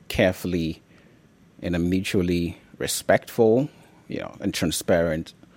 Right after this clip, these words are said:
manner if that shared heritage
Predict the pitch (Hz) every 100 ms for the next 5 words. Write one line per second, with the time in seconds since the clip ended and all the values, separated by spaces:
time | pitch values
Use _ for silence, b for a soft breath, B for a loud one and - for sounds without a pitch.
0 | b b b b b _ _ _ _ _
1 | 101 92 87 78 67 - - - 87 -
2 | - - _ _ _ _ _ _ _ _
3 | 101 98 107 - - 104 92 - 104 92
4 | - - - -